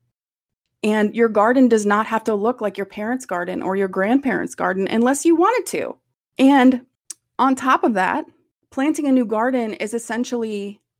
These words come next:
reestablishing all of your, all of your relationships in your life. Once you can really grieve the trauma that you experienced as a child and realize that it wasn't your fault.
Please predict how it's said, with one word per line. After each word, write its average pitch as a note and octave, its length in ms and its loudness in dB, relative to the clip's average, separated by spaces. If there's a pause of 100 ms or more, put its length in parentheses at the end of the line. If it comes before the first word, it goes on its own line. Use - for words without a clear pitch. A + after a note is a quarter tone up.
(340)
reestablishing G#3+ 1300 -2
all G#3 220 2
of B3 100 2
your, G#3+ 340 0
all A#3 220 0
of C4+ 80 2
your B3 140 2
relationships G3+ 680 -6
in G3 120 -6
your F3+ 160 -6
life. F#3 420 -6
Once G3+ 380 -4
you G3 440 0 (460)
can A3 220 0
really B3 380 2
grieve G3 920 -6 (200)
the G3+ 80 -4
trauma G#3+ 560 0
that F#3+ 160 -2
you F#3+ 120 -4
experienced G3 720 -2
as F3+ 120 -6
a D#3+ 60 -8
child G#3 720 -6 (800)
and G3+ 320 0
realize G#3 720 2
that F#3 460 0 (140)
it A3+ 180 -12
wasn't A#3 500 -4 (220)
your G#3 240 0
fault. - 560 -4